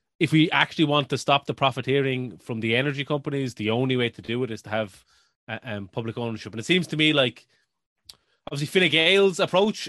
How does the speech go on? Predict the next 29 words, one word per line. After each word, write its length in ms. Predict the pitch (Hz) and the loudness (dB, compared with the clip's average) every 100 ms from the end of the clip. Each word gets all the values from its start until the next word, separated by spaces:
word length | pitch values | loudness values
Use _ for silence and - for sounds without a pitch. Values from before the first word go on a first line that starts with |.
| - | -4
is, 180 | 135 120 | -4 -2
like, 240 | 113 - | -4 -4
just 200 | 143 127 | -4 -4
to 60 | 123 | -4
throw 340 | - 143 143 | 2 2 4
money 240 | 135 143 139 | 2 2 0
at 120 | - | 0
the 140 | 131 | -2
companies, 600 | 131 175 220 214 180 - _ _ - | -2 -2 0 0 -2 -10 _ _ -4
subsidize, 640 | 147 127 143 139 135 123 | -2 0 2 2 2 0
subsidize 640 | 143 127 131 131 123 - _ - _ _ | -4 -2 0 0 -2 -6 _ -20 _ _
through 260 | - 131 120 | -2 -2 -2
the, 160 | - | -6
thr-, 320 | - - 127 107 | -14 -16 -16 -12
through 160 | 123 | -6
the 60 | 117 | 0
back 220 | 123 - | -2 0
door 240 | 131 123 | 0 0
via 300 | 110 113 120 | 0 0 0
these 380 | 113 113 98 - _ | 0 -4 -8 -12 _
two 140 | 131 | -4
hundred 300 | 120 120 110 | -4 -4 -6
euro 460 | 127 113 107 104 95 | -6 -4 -4 -6 -10
grants. 440 | - 107 107 - - _ - _ _ - | -8 -8 -8 -14 -20 _ -20 _ _ -2
But 200 | 139 127 - | -2 -2 -8
Sinn 300 | - 165 151 | -4 -2 2
Féin 320 | 175 180 165 | 4 4 4
are 100 | 156 | 4
also, 540 | 170 160 160 135 131 | 2 2 0 -2 -4